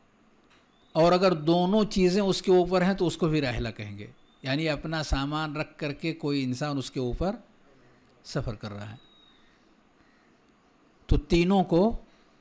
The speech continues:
राहिला कहा जाएगा। सिर्फ सामान रख करके आप लेके चल रहे हैं,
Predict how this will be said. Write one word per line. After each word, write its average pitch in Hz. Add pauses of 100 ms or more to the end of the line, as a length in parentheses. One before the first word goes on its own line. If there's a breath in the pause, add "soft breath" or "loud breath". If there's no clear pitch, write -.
(640)
राहिला 135
कहा 113
जाएगा। 104 (1080)
सिर्फ -
सामान 170 (120)
रख 139
करके 151
आप 160
लेके 156
चल 160
रहे 156
हैं, 180